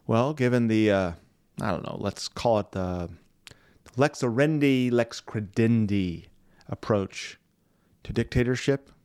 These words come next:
By that I mean, uh, there's plenty of proof in the practice pudding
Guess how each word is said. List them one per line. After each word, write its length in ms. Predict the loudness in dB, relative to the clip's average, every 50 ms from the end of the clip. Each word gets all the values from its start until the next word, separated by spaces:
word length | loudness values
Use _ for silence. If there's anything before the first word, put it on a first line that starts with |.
| _ _ _ _ _ _
By 140 | -2 2
that 180 | 2 4 4 4
I 100 | 4 2
mean, 280 | 2 2 2 0 0 -4 -8 _ _ _ _ _ _ _ _ _ _ _ -16 -10
uh, 60 | -6
there's 160 | -4 -4 -4
plenty 360 | -6 -2 2 2 4 4 4 2
of 180 | 2 -2 -6 _ _ -4
proof 520 | 0 4 4 4 2 0 -4 -14 -20 -20 _ _ _ _ _ _ _ _ _ _ -6
in 120 | -4 -4
the 80 | -4 -4
practice 460 | -4 -2 -2 -4 -4 -6 -10 -12 -12
pudding 360 | -4 -2 0 0 0 -2 -2